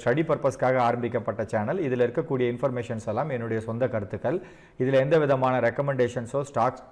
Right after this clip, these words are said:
ஸ்டாக் டிப்ஸோ கிடையாது. நீங்க இதுல ஏதாவது பை பண்றீங்கன்னா, நீங்க அனலைஸ் பண்ணி உங்களுடைய, அ, லெவலுக்கு இருந்தாலும், உங்களுடைய ரிஸ்க் லெவலுக்கு தகுந்த மாதிரி இருந்தா மட்டும் பை பண்ணுங்க.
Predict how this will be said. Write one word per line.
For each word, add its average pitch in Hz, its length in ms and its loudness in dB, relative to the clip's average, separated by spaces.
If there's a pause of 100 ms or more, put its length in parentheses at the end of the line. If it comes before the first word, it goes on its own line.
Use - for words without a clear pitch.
(140)
ஸ்டாக் - 580 2
டிப்ஸோ 131 260 0
கிடையாது. 123 720 4 (240)
நீங்க 160 300 2
இதுல 139 180 4
ஏதாவது 131 380 6
பை 123 180 6
பண்றீங்கன்னா, 113 580 0
நீங்க 139 420 0
அனலைஸ் 131 320 2
பண்ணி 117 240 -2
உங்களுடைய, 127 680 2 (280)
அ, 113 160 2
லெவலுக்கு 127 480 2
இருந்தாலும், 120 560 2
உங்களுடைய 113 640 2
ரிஸ்க் 127 240 -2
லெவலுக்கு 117 340 2
தகுந்த 117 260 0
மாதிரி 113 220 0
இருந்தா 113 260 -2
மட்டும் 101 300 -4
பை 107 160 2
பண்ணுங்க. 92 400 -6